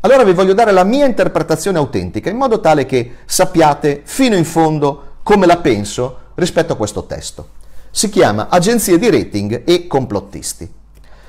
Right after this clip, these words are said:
Dopo aver pubblicato un tweet che ha fatto un certo scalpore su Twitter,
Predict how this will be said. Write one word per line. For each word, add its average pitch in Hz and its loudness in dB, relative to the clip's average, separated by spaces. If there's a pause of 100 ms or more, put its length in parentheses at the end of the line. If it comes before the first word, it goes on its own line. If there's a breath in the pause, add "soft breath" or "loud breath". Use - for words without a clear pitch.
(180 soft breath)
Dopo 285 4
aver 185 4
pubblicato 160 0
un 139 2
tweet 104 -2
che 131 -2
ha 127 -2
fatto 196 -2
un 127 -2
certo 190 -2
scalpore 123 0
su - -10
Twitter, 101 -8